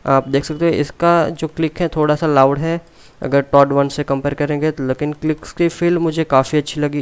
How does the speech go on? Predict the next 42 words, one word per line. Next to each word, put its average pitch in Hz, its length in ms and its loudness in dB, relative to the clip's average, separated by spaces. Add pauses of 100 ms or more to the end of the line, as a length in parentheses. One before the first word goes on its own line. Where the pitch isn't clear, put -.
इसके 147 320 -4
compare 143 380 -2
में। 147 180 0
अ, - 880 -4 (140)
थोड़ा 151 200 4
बहुत 147 280 -2
उन्नीस 139 320 -2
बीस 147 240 -2
होगा 147 200 2
लेकिन 139 380 0
इसकी 143 280 -2
quality 143 500 -2 (160)
काफ़ी 139 260 0
बढ़िया 139 300 0
है। 175 200 -4 (400)
normally 175 380 2
इस - 200 0
price 156 260 4
range 156 240 0
में 160 100 0
Clicks 143 320 -4
की 156 140 0
quality 147 320 0 (120)
इतनी 147 200 -4
अच्छी 143 240 -2
नहीं 147 180 0
मिलती 147 280 -2
है, 151 140 -2 (200)
Clicks 143 280 -2
हार्ड 139 220 2
रहते 143 280 0
हैं, 147 100 -2
लेकिन 131 300 -2
इसमें 143 280 -4
Clicks 139 380 -4
की - 160 -10
quality 139 360 0
मुझे 143 260 -2
काफ़ी 131 360 -2
बढ़िया 131 280 0
लगी 131 260 0
है। 160 180 -6